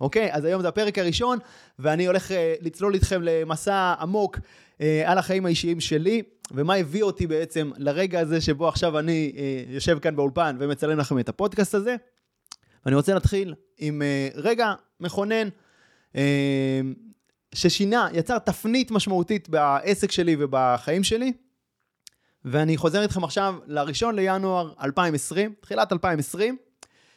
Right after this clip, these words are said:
והעסק שלי, מי שלא יודע, אה, יש לי כמה עסקים היום, בעצם אולי אני אתחיל מטיפה רקע באמת, ניתן לכם טיפה רקע על מי אני בכלל, אה, יובל ביאליק. אז אני היום, אה, מנהל כמה עסקים במקביל.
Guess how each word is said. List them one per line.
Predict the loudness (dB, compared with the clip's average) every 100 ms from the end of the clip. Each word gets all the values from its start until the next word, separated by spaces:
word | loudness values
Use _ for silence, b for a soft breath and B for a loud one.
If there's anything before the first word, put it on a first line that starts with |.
| b b b b
והעסק | 0 4 6 4 2
שלי, | 2 2 0
מי | 0
שלא | -2 0
יודע, | 0 0 0 0 -4
אה, | -4 -4 -4 -8 -20 _ _ -12
יש | -4
לי | 2
כמה | 4 2
עסקים | 0 -2 0
היום, | 0 0
בעצם | -2 -2 -2
אולי | -2
אני | 2
אתחיל | 2 2
מטיפה | -2 -2 -2 2 2 2 2
רקע | 0 -2
באמת, | -2 0 -2 -4
ניתן | -4 -2
לכם | -2 -4
טיפה | -6 -2 0
רקע | 0 0
על | 0
מי | 0 0
אני | 0
בכלל, | -2 0 -2 0
אה, |
יובל | -2 -2 -2
ביאליק. | 0 0 0 -2
אז | -4
אני | -2 0
היום, | 0 0
אה, | 0 0
מנהל | 0 -2 -2
כמה | -4 -4
עסקים | -6 -6 -2 0
במקביל. | 0 -2 -2 0 0